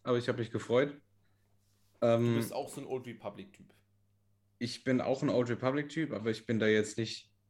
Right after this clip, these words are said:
Speaker 1: ganz so extrem wie Findus.
Speaker 2: Ja.
Speaker 1: Ähm, deswegen muss für mich nicht jedes Star Wars-Produkt immer Old Republic sein.
Speaker 2: <laughs>
Speaker 1: Ähm, ja, die erste Folge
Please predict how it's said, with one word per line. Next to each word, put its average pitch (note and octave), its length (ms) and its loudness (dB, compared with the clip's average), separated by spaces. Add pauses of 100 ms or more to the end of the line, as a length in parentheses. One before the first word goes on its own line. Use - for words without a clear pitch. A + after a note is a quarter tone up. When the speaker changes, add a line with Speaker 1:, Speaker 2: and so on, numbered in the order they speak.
(140)
Speaker 1:
ganz A#2 200 0
so - 80 -4 (120)
extrem C3 600 0
wie A2+ 60 2
Findus. C#3 580 2 (760)
Speaker 2:
Ja. G2 180 -10
Speaker 1:
Ähm, G#2+ 500 2 (560)
deswegen A#2+ 340 2
muss C#3+ 200 4
für C3+ 80 2
mich B2+ 200 2
nicht C3+ 220 -2
jedes B2 280 0
Star A2+ 200 0
Wars-Produkt A#2+ 460 -4
immer G#2+ 200 0
Old G#2 140 -2
Republic A#2 400 0
sein. C#3 320 -4 (540)
Speaker 2:
<laughs> B2 320 -8 (400)
Speaker 1:
Ähm, G#2+ 480 2 (1080)
ja, G#2 460 4 (920)
die A2 60 0
erste B2 400 2
Folge D3 600 0